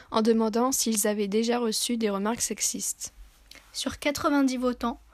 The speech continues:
Speaker 2: soixante-deux pour cent ont répondu oui. On leur a en plus demandé de citer des exemples de remarques.
Speaker 1: Nous avons rassemblé quelques-uns de ces témoignages en tout anonymat et nous avons parfois modifié la tournure de la phrase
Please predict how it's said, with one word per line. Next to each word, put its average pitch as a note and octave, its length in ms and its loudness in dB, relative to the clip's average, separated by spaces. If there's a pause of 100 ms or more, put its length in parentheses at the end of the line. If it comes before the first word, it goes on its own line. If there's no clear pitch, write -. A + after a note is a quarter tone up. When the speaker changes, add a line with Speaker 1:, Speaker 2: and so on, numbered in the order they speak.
(220)
Speaker 2:
soixante-deux C#4 500 2
pour B3 200 -6
cent C4 220 -2
ont C4+ 80 -2
répondu A#3+ 440 -2
oui. A3+ 260 -8 (840)
On B3 60 2
leur B3 200 2
a B3+ 40 0
en C4 100 0
plus D4 240 -4
demandé A#3+ 400 0
de B3 140 -2
citer B3 320 0
des A3+ 200 -2
exemples A#3+ 360 -2
de A#3 100 -2
remarques. A3 560 -6 (560)
Speaker 1:
Nous B3 160 6
avons B3+ 280 6
rassemblé A#3+ 520 4
quelques-uns A#3 540 0
de A#3+ 80 0
ces G3+ 180 -2
témoignages A3 680 0 (120)
en A3 140 0
tout A#3 200 -6
anonymat A3 680 2
et A3+ 100 0
nous A3 220 2
avons G#3 180 0
parfois G#3+ 300 0
modifié A3+ 460 2
la G#3+ 120 2
tournure A#3 400 0
de G#3+ 80 -2
la F#3+ 160 -2
phrase G#3+ 380 -4